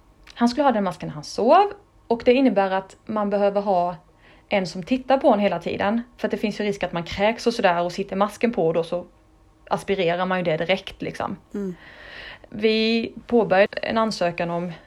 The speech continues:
Speaker 1: avlösarservice, för att assistans kunde man inte få till ett barn som inte ens var ett år, för då var ju inte andning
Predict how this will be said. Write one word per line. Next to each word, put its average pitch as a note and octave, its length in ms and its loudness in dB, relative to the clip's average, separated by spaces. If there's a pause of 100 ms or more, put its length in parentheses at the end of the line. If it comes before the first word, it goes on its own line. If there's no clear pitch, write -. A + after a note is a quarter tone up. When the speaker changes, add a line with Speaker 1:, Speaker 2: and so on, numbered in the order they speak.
(220)
Speaker 1:
avlösarservice, G#3 1200 2
för F#3+ 120 2
att F#3+ 120 -2
assistans G3+ 520 0
kunde G3+ 180 -2
man F#3+ 100 0
inte F#3 140 -4
få G3+ 240 2
till G3+ 140 -4
ett G3+ 60 -14
barn E3+ 220 2
som E3+ 160 -6
inte E3 140 -4
ens D#3+ 140 -4
var - 60 -4
ett - 280 -4
år, G3+ 220 4
för G3+ 120 -10
då F3 100 0
var F3+ 100 0
ju F3+ 60 -2
inte E3 140 -4
andning F3+ 520 -2